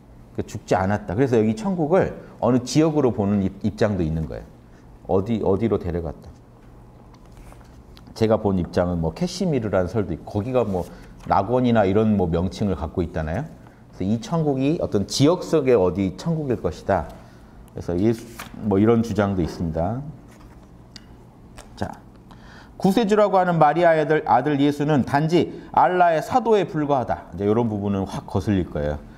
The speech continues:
마리아에 주어진 그 알라의 말씀이며 마리아에게 주어진 알라의 말씀이래요, 예수님이. 이것도 또 묘하게 만나죠, 기독교랑. 하나님의 말씀이래요, 예수님이.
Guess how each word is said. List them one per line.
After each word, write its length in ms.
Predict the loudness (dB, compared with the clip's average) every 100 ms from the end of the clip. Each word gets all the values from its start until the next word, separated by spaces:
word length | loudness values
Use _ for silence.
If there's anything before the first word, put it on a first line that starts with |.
| -20 -20 -20 -20 -2
마리아에 600 | 2 4 4 4 4 0
주어진 580 | 2 2 4 2 -2 -6 -14 -20 -12
그 200 | 0 4
알라의 460 | 4 4 4 4 4
말씀이며 920 | 2 2 -2 -2 0 2 2 0 -6 -14 -20 -6
마리아에게 640 | 0 2 2 0 0 -2 -4
주어진 520 | 0 0 0 -2 -4 -8
알라의 520 | -2 0 2 2 2 0
말씀이래요, 720 | 0 0 -2 -2 0 0 0
예수님이. 460 | -2 -4 -6 -10 -14 -20 -20 -20 -10
이것도 420 | -2 -2 0 -2
또 100 | 0
묘하게 400 | 2 2 2 0
만나죠, 500 | 0 0 0 -4 -6
기독교랑. 500 | -6 -6 -4 -6 -10 -14 -20 -20 -20 -20 -14
하나님의 500 | -4 0 0 2 0 0
말씀이래요, 800 | 0 -2 -4 -6 -6 -8 -6 -6
예수님이. 420 | -6 -10 -12